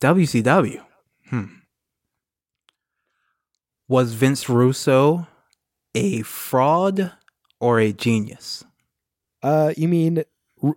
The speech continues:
Speaker 2: I think you mean wrestling visionary genius. My own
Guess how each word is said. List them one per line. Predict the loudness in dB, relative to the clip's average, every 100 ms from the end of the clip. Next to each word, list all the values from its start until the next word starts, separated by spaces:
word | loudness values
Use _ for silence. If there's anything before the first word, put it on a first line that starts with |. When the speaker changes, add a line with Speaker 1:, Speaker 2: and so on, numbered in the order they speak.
| -2
Speaker 2:
I | -2
think | 2 2
you |
mean | 2 0
wrestling | 0 2 0 0 0 0 -2 -6 -10 _ _ _
visionary | -4 -2 0 2 2 2 0 -2 -4
genius. | -2 0 0 0 -2 -4 -8 -14 _ _
My | -4 0 2 0 -2 _ _ _ _ _ _ _ -4
own | 0 2 0